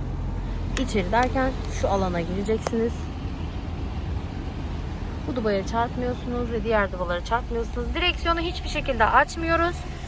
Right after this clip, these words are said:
Ne zaman açacağız? Soldaki duba direksiyonumun yanına gelecek. Evet, bu şekilde gelecek. Arabam tam karşıya bakacak. Direksiyonu bir buçuk tur yapıp, yani tekerlekleri düzleyip geri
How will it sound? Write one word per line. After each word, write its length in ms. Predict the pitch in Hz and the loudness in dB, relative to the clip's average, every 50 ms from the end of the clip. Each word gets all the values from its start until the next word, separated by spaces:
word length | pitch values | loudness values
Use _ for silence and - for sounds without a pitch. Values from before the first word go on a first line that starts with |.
| - - - - - - - - - - | -6 -6 -6 -6 -6 -6 -6 -4 2 6
Ne 140 | 370 427 403 | 6 6 8
zaman 260 | 381 359 330 311 294 | 8 6 6 6 6
açacağız? 500 | 285 269 277 269 262 285 294 311 330 - - - - - - - - - - - - - - - - - - - - - - - - - - - - - - | 4 4 4 6 8 10 10 10 8 6 4 0 0 0 0 2 2 2 2 2 2 2 2 2 2 2 2 2 2 2 0 0 0 0 0 0 0 2 6
Soldaki 560 | - 320 339 349 339 349 370 370 - 392 370 302 | 8 8 8 8 6 2 0 2 2 2 4 4
duba 440 | 311 262 277 247 233 214 214 214 | 8 8 10 10 10 10 8 6
direksiyonumun 760 | 240 269 311 330 - - - 320 311 294 294 294 294 302 302 285 | 2 2 2 2 0 0 2 4 4 6 6 6 4 4 4 4
yanına 400 | 269 262 262 269 269 277 294 294 | 6 6 6 6 6 6 6 4
gelecek. 680 | 247 262 254 233 233 208 233 240 214 - - - 214 - | 6 4 2 2 2 4 6 6 6 4 2 -6 -6 0
Evet, 240 | 240 247 226 208 202 - 247 | 2 4 4 4 2 2 -2
bu 60 | 294 | 0
şekilde 560 | - - 262 - - 214 196 180 175 165 175 - - - | 4 4 2 4 4 0 2 4 2 2 2 0 0 2
gelecek. 440 | 247 254 240 226 220 240 247 254 - - - - | 2 2 4 4 4 4 4 4 2 -2 0 6
Arabam 420 | 247 269 285 285 262 277 269 247 | 8 8 8 8 8 6 4 4
tam 240 | 240 - 247 226 226 | 4 2 2 2 2
karşıya 520 | - 226 220 214 202 - - 220 208 190 190 | 4 4 4 4 4 2 0 2 2 2 2
bakacak. 460 | 202 - - 226 - 240 240 247 - - - - - - - - | 0 0 -2 -2 2 4 4 4 2 -2 -8 -8 -8 -8 -8 -4
Direksiyonu 560 | 302 302 320 311 - - 311 294 285 277 233 226 | -2 0 0 0 0 0 0 0 2 2 0 0
bir 180 | 233 226 220 | 0 0 0
buçuk 280 | 247 - - 269 - - | -2 -2 -4 -4 -2 0
tur 140 | 285 285 262 | 2 4 6
yapıp, 320 | 285 277 - 285 285 285 - 247 | 6 6 8 8 6 6 6 6
yani 340 | 233 208 196 190 190 185 | 6 6 6 6 4 2
tekerlekleri 580 | - 247 240 262 240 233 220 - 208 196 190 185 | 0 2 4 6 6 6 6 4 0 0 0 0
düzleyip 460 | 240 254 247 226 254 269 285 - - | -2 -2 0 2 2 2 2 2 2
geri 300 | 285 294 285 302 294 - | 0 2 2 2 0 -2